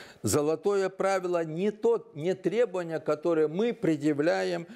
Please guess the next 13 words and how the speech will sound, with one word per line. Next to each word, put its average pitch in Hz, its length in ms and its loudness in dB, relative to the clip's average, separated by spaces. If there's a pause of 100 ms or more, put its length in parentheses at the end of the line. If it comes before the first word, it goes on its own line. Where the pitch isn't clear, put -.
(160)
э, 143 180 0 (180)
э, 131 140 -2
к 110 100 -8
другим 151 520 0
людям, 92 540 -2 (800)
которое 175 460 0
один 196 360 -4
индивид 151 480 0
обращает 143 720 0
по 147 100 0
отношению 147 640 -4
к 123 80 -10
другому. 117 680 -2